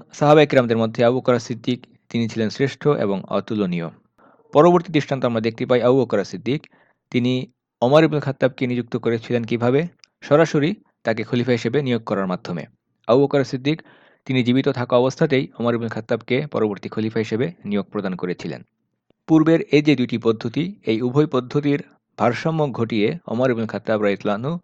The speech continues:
আরেকটি পদ্ধতি আমাদের সামনে দৃষ্টান্ত হিসেবে রেখে গিয়েছেন এবং সেটা হচ্ছে ওসমান ইবনে আফফান রাদিয়াল্লাহু আনহুকে খলিফা হিসেবে মনোনীত করার পদ্ধতি। ওমর ইবনুল খাত্তাব রাদিয়াল্লাহু আনহু তিনি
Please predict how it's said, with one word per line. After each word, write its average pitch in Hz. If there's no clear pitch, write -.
আরেকটি 127
পদ্ধতি 113
আমাদের 95
সামনে 101
দৃষ্টান্ত 110
হিসেবে 113
রেখে 110
গিয়েছেন 120
এবং 101
সেটা 151
হচ্ছে 147
ওসমান 120
ইবনে 107
আফফান 98
রাদিয়াল্লাহু 107
আনহুকে 117
খলিফা 110
হিসেবে 120
মনোনীত 98
করার 92
পদ্ধতি। -
ওমর 175
ইবনুল 170
খাত্তাব 139
রাদিয়াল্লাহু 120
আনহু 147
তিনি 117